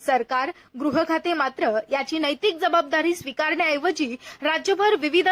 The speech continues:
सभा आणि माध्यमांद्वारे लाडकी बहीण योजनेचा डांगोरा पिटण्यात व्यस्त आहेत. काल परवा नाशिकमध्ये आदिवासी महिलांनी मुख्यमंत्र्यांच्या सभेवर बहिष्कार टाकला. यवतमाळमध्ये लाडक्या बहिणीवरून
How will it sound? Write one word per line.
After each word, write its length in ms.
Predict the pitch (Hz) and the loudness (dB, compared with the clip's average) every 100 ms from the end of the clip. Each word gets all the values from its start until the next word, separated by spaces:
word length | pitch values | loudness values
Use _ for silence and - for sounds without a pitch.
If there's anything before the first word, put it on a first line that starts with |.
| 370 | 2
सभा 220 | 330 339 | 0 2
आणि 300 | 339 269 294 | 0 0 0
माध्यमांद्वारे 880 | 311 262 226 311 339 339 311 302 320 | 0 0 0 0 2 2 2 2 2
लाडकी 300 | 262 254 381 | 0 0 0
बहीण 320 | 349 320 349 | 0 0 0
योजनेचा 640 | 320 277 262 359 359 233 254 - - | 0 0 0 -2 0 0 -2 -6 -12
डांगोरा 480 | 269 320 339 381 381 | -4 -2 2 2 2
पिटण्यात 500 | 381 339 302 302 311 | 2 0 0 -2 -2
व्यस्त 360 | 254 254 247 - | -4 -4 -4 -2
आहेत. 360 | 254 247 254 233 _ | 0 2 0 -2 _
काल 180 | - 247 | -2 -2
परवा 320 | 233 254 254 | 0 0 0
नाशिकमध्ये 800 | 277 247 240 294 302 302 311 240 254 - - | 0 -2 -2 -4 -2 0 2 2 0 -8 -4
आदिवासी 520 | 294 285 381 427 415 | -2 0 2 2 2
महिलांनी 560 | 415 359 330 359 339 359 | 2 4 2 2 2 2
मुख्यमंत्र्यांच्या 880 | 320 - 339 339 320 320 311 320 330 | 2 2 4 6 6 2 2 4 4
सभेवर 460 | 294 294 294 294 | 4 4 4 4
बहिष्कार 500 | 320 269 285 294 277 226 | 4 4 2 2 2 2
टाकला. 400 | 240 226 247 226 _ _ | 0 -2 0 -2 _ _
यवतमाळमध्ये 800 | 247 247 254 269 269 269 254 294 | 0 4 4 4 2 2 2 4
लाडक्या 300 | 294 247 240 | 4 4 4
बहिणीवरून 720 | 269 254 254 302 320 381 269 | 2 2 2 4 4 6 4